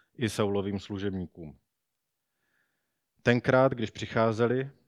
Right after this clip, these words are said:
když se David vracel od vítězství nad Pelištejcem, vyšli ze všech izraelských měst zpívající a tančící ženy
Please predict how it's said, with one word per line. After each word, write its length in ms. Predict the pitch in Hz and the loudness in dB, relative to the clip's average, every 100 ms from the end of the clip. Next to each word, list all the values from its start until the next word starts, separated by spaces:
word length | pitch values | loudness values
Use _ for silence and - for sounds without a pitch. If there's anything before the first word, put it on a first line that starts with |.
| _ _ | _ _
když 240 | - 110 | -6 -6
se 140 | - 113 | -2 0
David 220 | 107 110 | 2 0
vracel 380 | 107 107 - 120 | 0 0 0 -4
od 160 | 120 | -2
vítězství 460 | 104 110 113 - 113 | -6 -4 -6 -6 -4
nad 140 | 98 | -4
Pelištejcem, 760 | - 110 107 - 113 - 117 120 - _ _ _ _ | -2 -4 -4 -2 -4 0 0 0 -6 _ _ _ _
vyšli 420 | 110 117 - 131 | -4 -2 0 0
ze 120 | 110 117 | 0 -2
všech 240 | - 120 | -4 -6
izraelských 640 | 117 113 117 110 - 110 | -4 0 0 -2 -8 -6
měst 420 | 104 110 117 - - | -2 -2 -2 -8 -18
zpívající 760 | - - 113 110 113 107 - 120 | -18 -10 -2 2 2 0 -6 -6
a 100 | 110 | -4
tančící 580 | - 107 - 113 - 104 | -2 -2 -2 -10 -6 -2
ženy 340 | 95 104 117 | 2 2 2